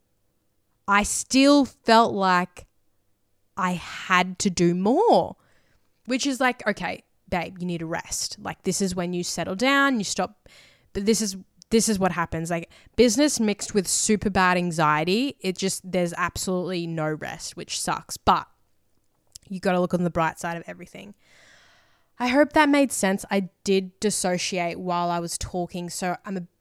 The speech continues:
bit confused, and I hope that that made sense.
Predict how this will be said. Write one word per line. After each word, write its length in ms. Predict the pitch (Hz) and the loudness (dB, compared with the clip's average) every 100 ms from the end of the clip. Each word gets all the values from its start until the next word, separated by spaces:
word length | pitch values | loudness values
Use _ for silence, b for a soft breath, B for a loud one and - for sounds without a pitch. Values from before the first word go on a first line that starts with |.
| _ _ | _ _
bit 260 | 202 196 - | 0 0 -4
confused, 1200 | 196 - - - 185 185 175 170 214 311 - - b b b | -6 -6 -14 -10 -4 0 0 -2 -4 -6 -10 -14 b b b
and 180 | 208 208 | -6 -4
I 80 | 196 | -4
hope 500 | 180 - 202 196 - | -4 -4 -2 -2 -2
that 300 | 190 170 170 - _ _ _ _ - | -2 -2 -4 -12 _ _ _ _ -14
that 260 | 185 185 175 | 0 0 0
made 300 | 190 175 175 | -4 -6 -6
sense. 1000 | - - 180 156 135 - - - - | -8 -4 -2 -2 -6 -8 -6 -6 -8